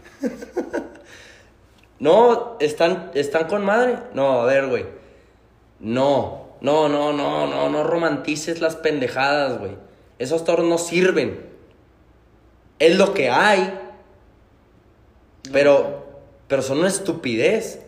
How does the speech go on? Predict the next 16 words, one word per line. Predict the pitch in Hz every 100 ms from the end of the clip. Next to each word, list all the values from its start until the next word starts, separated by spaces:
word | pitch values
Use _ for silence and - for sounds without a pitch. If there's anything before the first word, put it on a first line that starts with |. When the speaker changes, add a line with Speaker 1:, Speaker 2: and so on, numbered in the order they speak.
| - _ _
Speaker 2:
Sí. | - 110
Speaker 1:
Si | - 143
lo | 143 135 139 -
quieres | 120 127 160 156
ver | 160 160
como | 170 160 127 104 - - -
que | 104
queremos | - 104 131 139
vestir | 127 - 127
un | 127
evento | 143 123 120 120 123 117 - - - - _ _ -
mamalón, | 110 113 131 135 135 - - - - - _ _ _ _ _ _
pues | - 113
no | 147
jala, | 156 180 202 180
güey. | 131 104